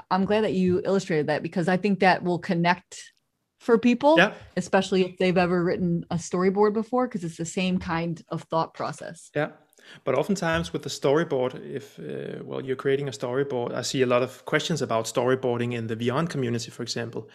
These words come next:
Speaker 2: Uh, you've
Speaker 1: Yeah.
Speaker 2: already chosen your format, right? You know that you're going to create a video that is one hundred percent animation. And then you create a storyboard on how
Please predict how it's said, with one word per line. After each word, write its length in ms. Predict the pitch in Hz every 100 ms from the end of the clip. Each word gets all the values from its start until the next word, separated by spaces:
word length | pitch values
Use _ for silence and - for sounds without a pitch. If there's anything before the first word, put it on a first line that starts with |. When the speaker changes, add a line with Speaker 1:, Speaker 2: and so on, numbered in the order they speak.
| - - - - _ -
Speaker 2:
Uh, 220 | 139 123
you've 180 | 131 151
Speaker 1:
Yeah. 80 | 190
Speaker 2:
already 340 | 185 202 185 196
chosen 400 | - 151 151 175
your 100 | 131
format, 480 | 147 127 156 110
right? 200 | 131 143 175 -
You 140 | 143
know 200 | 135 139
that 220 | 175 156
you're 100 | - 139
going 120 | 147 151
to 100 | 143
create 280 | - 139 151
a 60 |
video 320 | 131 139 165
that 180 | 139 127
is 180 | - - -
one 220 | 139 156
hundred 320 | 143 151 165
percent 420 | 139 - 131 139 -
animation. 560 | 123 117 117 - 127 - _ - -
And 120 | -
then 80 | 135
you 60 | 170
create 280 | 170 143 147
a 120 | 135
storyboard 600 | - 127 147 143 120 123
on 180 | 131 123
how 340 | - 127 135